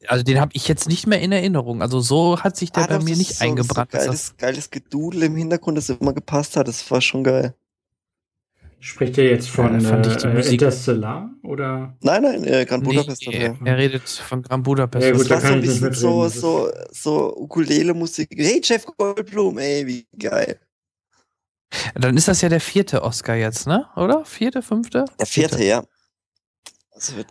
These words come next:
Speaker 1: Ja,
Speaker 2: Grand
Speaker 1: dann ist das ja
Speaker 2: Budapest
Speaker 1: jetzt
Speaker 2: Hotel.
Speaker 1: schon wahrscheinlich der mit den meisten Oscars.
Speaker 2: Schöner Abräumer, ja.
Speaker 1: Wirklich.
Speaker 2: Wes Anderson wird sich freuen.
Speaker 1: Ja.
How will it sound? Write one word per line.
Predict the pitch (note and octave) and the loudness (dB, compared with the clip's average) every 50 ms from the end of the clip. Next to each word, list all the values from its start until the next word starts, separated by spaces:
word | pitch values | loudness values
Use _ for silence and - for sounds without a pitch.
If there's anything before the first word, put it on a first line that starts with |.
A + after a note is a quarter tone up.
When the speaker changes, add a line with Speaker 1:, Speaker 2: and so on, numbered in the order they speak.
| _ | _
Speaker 1:
Ja, | - A#2+ | 0 0
Speaker 2:
Grand | B2 B2+ C3 | 2 2 2
Speaker 1:
dann | - | 2
ist | - - - | 0 2 2
das | D3+ D3 - | 0 2 2
ja | D3 | 2
Speaker 2:
Budapest | C#3 | 2
Speaker 1:
jetzt | C#3+ D#3 | 2 2
Speaker 2:
Hotel. | - C3+ | 0 0
Speaker 1:
schon | - D#3 C#3 | 0 0 -2
wahrscheinlich | C#3+ - - D3+ D3 D3 D3 - | -4 -4 -4 -4 -4 -4 -6 -8
der | - B2+ C#3 D3+ | -6 -4 -2 -2
mit | D#3+ E3 D#3 - | -2 -2 -6 -8
den | - D3 - | -10 -8 -2
meisten | C#3 C#3 D3+ D3 - - - | 2 2 2 2 0 -4 -4
Oscars. | - - C#3+ - - - A#2+ A#2+ B2 A#2+ | -4 -4 -4 -4 -6 -4 -2 -2 -2 -2
Speaker 2:
Schöner | - - - - - - - A#2 A#2+ B2+ - | -4 -4 -4 -2 -2 -2 -2 -2 -2 0 -2
Abräumer, | B2 B2 - B2+ B2+ A#2+ A#2 B2 B2+ B2 B2 - A#2+ A#2 _ _ _ B2 | -2 -2 -2 -2 0 0 0 -4 -6 -10 -12 -14 -18 -20 _ _ _ -8
ja. | A2+ A2+ - - - _ | -8 -8 -8 -12 -20 _
Speaker 1:
Wirklich. | - B2+ B2+ - - - - _ _ _ _ _ _ | -16 -16 -16 -16 -20 -20 -20 _ _ _ _ _ _
Speaker 2:
Wes | A#2 B2+ C3+ - B2+ | 2 2 2 4 2
Anderson | B2+ C#3+ E3+ E3+ - G3 | 2 2 2 0 0 0
wird | F3 D#3 - | -2 -2 -4
sich | - C#3+ - | -6 -10 -10
freuen. | - - C#3 D#3 E3 C#3 A#2 - _ _ _ _ _ _ _ _ _ _ _ _ _ _ _ _ _ _ - - - - - _ _ _ _ _ _ _ _ - - - - - - | -4 0 0 0 0 0 -4 -10 _ _ _ _ _ _ _ _ _ _ _ _ _ _ _ _ _ _ -20 -18 -18 -18 -18 _ _ _ _ _ _ _ _ -6 -6 -6 -8 -10 -2
Speaker 1:
Ja. | - B2+ C3 D3+ E3+ D#3+ C#3 B2 | 2 2 4 4 4 4 2 0